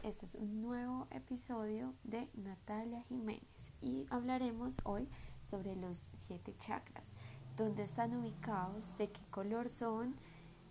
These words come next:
y qué son los chakras, y también cómo podemos ayudarnos a equilibrar nuestros chakras por medio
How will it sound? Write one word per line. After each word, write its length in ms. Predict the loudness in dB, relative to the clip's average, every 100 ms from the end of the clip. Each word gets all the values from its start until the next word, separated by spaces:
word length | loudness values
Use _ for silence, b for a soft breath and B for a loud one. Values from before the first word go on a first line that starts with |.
| -16 -16 -16 -16 -16 -16 -16 -16 -16 -16 0
y 360 | 4 4 2 -4 -10
qué 220 | -4 0
son 480 | 2 6 8 8 6
los 180 | 2 0
chakras, 720 | 0 0 0 -4 -8 -8 -8 -2
y 240 | 0 0 2
también 420 | 4 6 4 2
cómo 340 | 0 -2 -2 -2
podemos 880 | 2 4 8 8 8 4 2 0 B B B B -8 -8
ayudarnos 1040 | -6 -6 -2 0 2 0 -2 -2 -2 -4 -8
a 100 | -8
equilibrar 920 | -8 -8 -8 -6 -2 -2 0 0 -2 -4 B B B B -8
nuestros 760 | -6 -4 -4 -6 -8 -6 -8 -10 -14
chakras 640 | -6 -4 -4 -2 -4 -4
por 260 | -6 -4 0
medio 500 | 2 4 2 0 -2